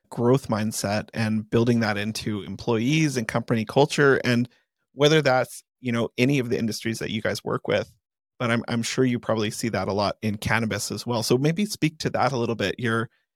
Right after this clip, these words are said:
kind of your, your vision behind building a growth mindset into company culture. 'Cause when I've spoke with you before, I, that was one of the things that really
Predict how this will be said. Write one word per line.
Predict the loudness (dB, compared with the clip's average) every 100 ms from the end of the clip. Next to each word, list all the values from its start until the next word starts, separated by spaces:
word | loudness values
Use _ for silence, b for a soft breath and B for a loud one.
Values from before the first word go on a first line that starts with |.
| _
kind | -4 -2
of |
your, | 0 2 0
your | 0 -2
vision | 2 2 2 -2
behind | -4 -4 -2 -2 -4 _ _ _ _
building | 2 4 4 0
a | -2
growth | -4 -6 -4
mindset | -6 -6 -2 -2 -2
into | -8 -8
company | -8 -8 -6 -8
culture. | -6 -8 -6 -4
'Cause | -2 -2 -4 b b b _ _ 2
when | 4
I've | 6 4
spoke | 4 0 0
with | -6
you | -4
before, | -4 2 4 4
I, | 0 -4 -8 0
that | 4 6
was | 4
one | 0 -2 0
of | 0
the | -2
things | -4 -4
that | -4
really | -4 -2 -2 -4